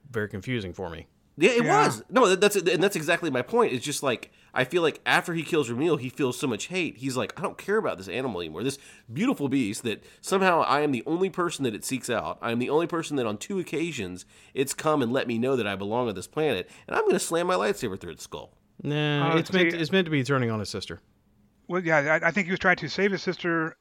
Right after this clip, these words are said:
Speaker 3: from that, and also I think, you know, remember he kept apologizing to the creature.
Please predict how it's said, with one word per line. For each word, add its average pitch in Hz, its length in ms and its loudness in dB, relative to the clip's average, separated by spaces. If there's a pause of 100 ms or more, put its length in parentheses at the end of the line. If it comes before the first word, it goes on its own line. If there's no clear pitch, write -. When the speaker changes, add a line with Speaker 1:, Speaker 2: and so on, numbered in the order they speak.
(480)
Speaker 3:
from - 140 -10
that, 156 260 2
and 151 140 -2
also 180 320 4
I 151 100 4
think, 175 280 -4 (280)
you 175 120 -4
know, 175 80 0
remember 185 280 0
he 160 120 0
kept 165 200 -2
apologizing 147 800 0
to 151 100 -10
the 131 120 -10
creature. 131 480 -6